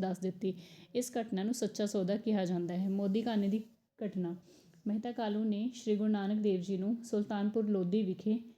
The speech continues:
ਆਪਣੇ ਜਵਾਈ ਜੈ ਰਾਮ, ਜੋ ਕਿ ਸੂਬੇਦਾਰ ਦੌਲਤ ਖਾਨ ਲੋਧੀ ਕੋਲ ਵੱਡੇ ਅਹੁਦੇ 'ਤੇ ਕੰਮ ਕਰਦਾ ਸੀ, ਕੋਲ ਨੌਕਰੀ ਕਰਨ ਲਈ ਭੇਜ ਦਿੱਤਾ। ਗੁਰੂ ਜੀ ਨੂੰ ਮੋਦੀ ਖਾਨੇ ਅਨਾਜ ਦਾ ਭੰਡਾਰ ਦੀ ਨੌਕਰੀ ਮਿਲ ਗਈ।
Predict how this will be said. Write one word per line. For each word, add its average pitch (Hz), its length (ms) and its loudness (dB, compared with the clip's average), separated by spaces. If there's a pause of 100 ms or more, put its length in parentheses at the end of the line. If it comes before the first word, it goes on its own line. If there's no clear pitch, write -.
(300)
ਆਪਣੇ 233 280 0
ਜਵਾਈ 214 340 2
ਜੈ 196 280 0
ਰਾਮ, 208 200 2
ਜੋ 196 120 2
ਕਿ 226 140 -2
ਸੂਬੇਦਾਰ 202 460 0
ਦੌਲਤ 190 360 -2
ਖਾਨ 196 220 -2
ਲੋਧੀ 185 460 2 (180)
ਕੋਲ 190 220 -4
ਵੱਡੇ 202 340 -2
ਅਹੁਦੇ 196 300 -2
'ਤੇ 208 140 -4
ਕੰਮ 190 220 -4
ਕਰਦਾ 185 340 -4
ਸੀ, 196 220 -2
ਕੋਲ 214 260 0
ਨੌਕਰੀ 196 280 0
ਕਰਨ 196 240 0
ਲਈ 208 120 2
ਭੇਜ 214 260 2
ਦਿੱਤਾ। 180 320 -4 (460)
ਗੁਰੂ 190 180 0
ਜੀ 220 140 -2
ਨੂੰ 254 120 2
ਮੋਦੀ 202 340 -2
ਖਾਨੇ 208 380 -2 (1040)
ਅਨਾਜ 196 240 -4
ਦਾ 220 100 -2
ਭੰਡਾਰ 226 420 -2
ਦੀ 208 160 0
ਨੌਕਰੀ 214 600 2
ਮਿਲ 196 180 2
ਗਈ। 185 240 -2